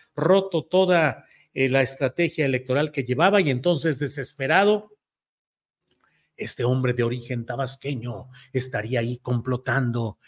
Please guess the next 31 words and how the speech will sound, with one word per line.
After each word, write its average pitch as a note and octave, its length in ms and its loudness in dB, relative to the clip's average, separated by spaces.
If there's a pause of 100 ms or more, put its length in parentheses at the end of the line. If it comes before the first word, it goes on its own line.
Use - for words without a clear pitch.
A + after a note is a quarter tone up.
(140)
en B2 180 -4
Palacio C3 420 -2
Nacional, C#3+ 540 0
supongo A#2+ 420 -4
que A2+ 260 -6 (300)
en, A#2+ 220 0
en G#2+ 160 -6
las - 160 -6
sombras, B2+ 640 2
en A2 100 -12
las G2+ 160 -10
penumbras C3 560 -4
ahí, C3 320 -6 (240)
qué C#3 100 0
hacer. C#3+ 460 -2 (160)
Y A#2 100 -8
según G3 580 0
estos G3 600 2
telenoveleros, C#3 1000 2 (440)
estos, F#3+ 680 0
um, B2+ 500 2
guionistas, C#3 840 4 (140)
libretistas, C3+ 880 4 (220)
que C3+ 120 2
no D3+ 180 4
periodistas, D#3+ 680 0 (240)
pues - 220 -14
estaría A#2+ 420 -12
todo B2+ 280 -4
en G#2+ 100 -6
función C#3 600 -4